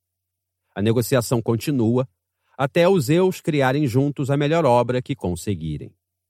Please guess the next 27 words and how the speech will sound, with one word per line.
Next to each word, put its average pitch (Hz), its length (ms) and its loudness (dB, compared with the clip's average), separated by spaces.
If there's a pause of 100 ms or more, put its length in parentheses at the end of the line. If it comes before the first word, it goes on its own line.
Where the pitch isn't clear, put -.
(500)
A 170 120 4
obra 226 300 4
em 220 80 2
si 190 240 -2
também 107 300 0
usa 120 260 0
vestimentas 135 800 -2
diferentes. 87 840 -6 (580)
Você 101 220 -4
pode 110 280 2
criar 95 280 -4
uma 123 200 2
obra 110 340 2 (520)
e 120 40 -8
sentir 160 420 0
que 185 100 -4
sabe 143 380 2
exatamente 180 600 2
o 170 40 0
que 131 180 -2
ela 123 260 0
é. 78 140 -2 (800)
Então, 185 420 4
outra 147 380 6
pessoa 127 600 -2 (260)
a 90 80 -8
experimenta 127 760 -2